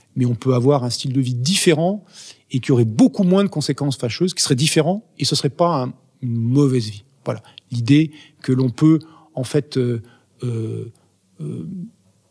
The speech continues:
essayer de penser aux autres ailleurs, dans l'espace et dans le temps. Et c'est ça aussi que fait la science-fiction. On n'a pas,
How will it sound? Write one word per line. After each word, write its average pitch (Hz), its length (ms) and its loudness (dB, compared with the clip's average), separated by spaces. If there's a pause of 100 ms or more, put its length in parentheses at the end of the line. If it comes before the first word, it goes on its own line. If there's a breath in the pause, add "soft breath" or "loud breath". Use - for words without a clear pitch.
(280)
essayer 165 300 4
de 139 80 0
penser 175 720 0 (180)
aux 160 240 6
autres 220 340 2 (2000)
ailleurs, 180 580 4 (260)
dans 143 140 -2
l'espace - 880 -2
et 160 80 2
dans 143 160 2
le 131 80 2
temps. 110 240 -6 (140)
Et 123 80 -6
c'est 139 160 -2
ça 208 200 0
aussi 160 280 0
que 143 100 -2
fait 139 160 -2
la 131 120 0
science-fiction. 127 680 -6
On 131 40 -6
n'a 123 120 -4
pas, 131 240 -4